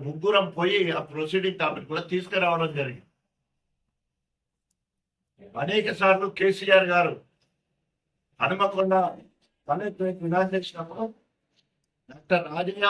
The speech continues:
పల్ల రాజేశ్వర రెడ్డి గారు నా ఎంబడి పడి మరి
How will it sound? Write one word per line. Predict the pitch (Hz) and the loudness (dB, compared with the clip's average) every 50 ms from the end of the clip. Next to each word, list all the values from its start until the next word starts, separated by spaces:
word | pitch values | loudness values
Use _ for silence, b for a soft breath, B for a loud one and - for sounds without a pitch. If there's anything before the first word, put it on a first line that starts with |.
| 196 - | 2 2
పల్ల | 180 180 180 180 | 2 2 2 2
రాజేశ్వర | 170 160 165 185 196 185 185 190 185 | 2 2 0 0 0 -2 -2 -4 -4
రెడ్డి | 185 180 185 170 180 | -2 -2 -2 0 2
గారు | 175 175 185 170 175 | 2 0 0 -2 -6
నా | 160 156 | -6 -6
ఎంబడి | 147 147 160 165 214 214 196 190 | -6 -6 -4 -2 -2 0 2 2
పడి | 185 180 196 196 190 196 - - _ _ _ _ _ _ _ _ _ _ _ - | 2 2 2 2 0 0 -4 -10 _ _ _ _ _ _ _ _ _ _ _ -6
మరి | 156 165 180 | -2 0 2